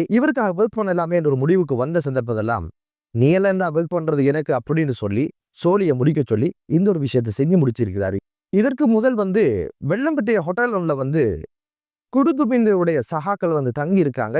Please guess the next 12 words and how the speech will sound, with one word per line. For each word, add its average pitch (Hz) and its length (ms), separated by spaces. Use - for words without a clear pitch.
இவர்கள் 254 420
மீது 202 180
துப்பாக்கி 170 400
பிரயோகம் 147 360
மேற்கொள்ளப்பட்டது. 123 640
இதுல 233 200
எவருமே 214 320
உயிரிழக்கல்ல, 170 640
மயிரிழையில 156 540
உயிர் 151 260
தப்பினாங்கன்னு 123 500
சொல்லப்படுது. 123 460